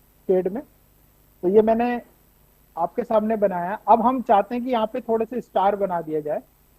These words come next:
तो हम उस property में जाएंगे और ये option को चुनेंगे, यहाँ पे library को। Library में आप देखेंगे कि इसमें बहुत सारे option हैं। तो हम यहाँ पे ये star ले लेते हैं। Star को हम जैसे click करेंगे,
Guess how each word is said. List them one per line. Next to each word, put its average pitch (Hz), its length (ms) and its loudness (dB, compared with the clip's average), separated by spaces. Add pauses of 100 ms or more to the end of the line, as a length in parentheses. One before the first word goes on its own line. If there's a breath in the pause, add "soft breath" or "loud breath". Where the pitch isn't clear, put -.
(1000)
तो 196 100 0 (120)
हम 214 240 0 (720)
उस 254 180 -6
property 233 480 4
में 233 160 -2
जाएंगे 180 360 -2 (1000)
और 180 200 4
ये 208 100 0
option 208 400 2
को 240 120 0
चुनेंगे, 196 440 -4
यहाँ 180 240 -2
पे 233 100 -4
library 170 500 -2
को। 254 180 -6 (1000)
Library 202 520 6
में 254 140 0
आप 233 160 6
देखेंगे 202 460 -4
कि 233 140 -12
इसमें 226 240 -10
बहुत 190 200 0
सारे 214 220 2
option 175 420 0
हैं। 214 120 -8 (920)
तो 170 60 -2
हम 180 160 0
यहाँ 180 280 -2
पे 220 120 4
ये 208 320 6
star 214 400 4
ले 208 100 -2
लेते 156 260 -4
हैं। 139 100 -10
Star 180 300 -2
को 214 120 -4
हम 208 80 -4
जैसे 196 240 -4
click 208 280 -4
करेंगे, 165 380 -4